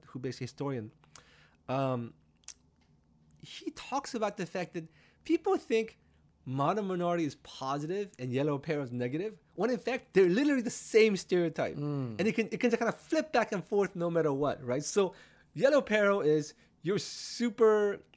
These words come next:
Speaker 1: um, you carry disease and you're dangerous, but to some degree there's this kind of, there, there might be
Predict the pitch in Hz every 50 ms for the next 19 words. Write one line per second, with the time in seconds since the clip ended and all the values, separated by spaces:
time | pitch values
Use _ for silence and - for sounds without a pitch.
0 | _ _ - 139 139 123 120 - 143 143 160 147 - - 170 160 151 143 147 -
1 | _ 180 127 131 156 247 277 262 240 233 226 220 175 175 147 143 156 135 143 120
2 | - - 233 226 254 240 196 180 202 208 208 214 202 - - - _ _ _ -
3 | - 196 160 - 156 - - 226 233 233 185 175 170 185 196 202 208 196 143 143
4 | 135 143 127 120 - - - 170 160 143 127 117 143 143 131 - - - 143 143
5 | 147 165 175 170 - 175 165 160 147 131